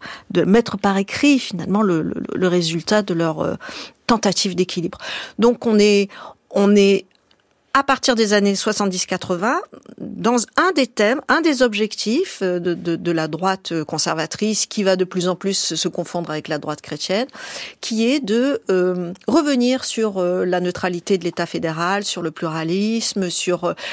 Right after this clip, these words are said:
la liberté de conscience comme l'absence de religion, et sur, sur des, des choses qui sont devenues un peu fondamentales dans les sociétés, euh, démocratiques occidentales, euh, en expliquant que non, on n'a rien compris, euh, la séparation à l'américaine,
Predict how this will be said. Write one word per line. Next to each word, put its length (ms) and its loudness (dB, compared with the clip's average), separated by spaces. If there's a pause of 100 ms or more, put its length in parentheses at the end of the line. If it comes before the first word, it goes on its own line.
(120)
la 140 4
liberté 420 0
de 60 -18
conscience 560 -2
comme 200 0
l'absence 380 -2
de 60 0
religion, 760 0 (100)
et 100 -2
sur, 220 -4
sur 260 -4
des, 120 0
des 180 -4
choses 300 -2
qui 120 -10
sont 160 -4
devenues 400 -4
un 100 -6
peu 160 -6
fondamentales 560 -6
dans 80 -10
les 80 -10
sociétés, 600 -8
euh, 240 -12 (640)
démocratiques 640 -4
occidentales, 580 0 (500)
euh, 220 4
en 120 4
expliquant 500 0
que 340 -2
non, 260 0
on 80 -2
n'a 100 2
rien 200 2
compris, 560 -2
euh, 160 -2
la 120 -2
séparation 580 0
à 40 -2
l'américaine, 720 0